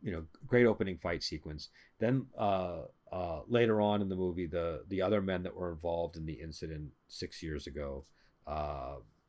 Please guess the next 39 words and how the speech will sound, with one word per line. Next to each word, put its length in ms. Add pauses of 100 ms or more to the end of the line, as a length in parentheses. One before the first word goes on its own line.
(140)
show 260
up 140
at 80
the 180
end. 120
This 120
guy 180
was 140
just 200
getting 240
the 80
rooms 360
for 220
them, 160
basically. 560 (420)
And 140
so, 380 (420)
uh, 300 (500)
and 100
I'm 80
gonna, 120
and 100
I'm 40
gonna 140
be 100
spoiling 480
things 280
in 60
order 180
to 80
talk 260
about 280
it, 140
but, 160 (960)
uh, 280 (760)
there's 220
this 120
clever 480
sequence 720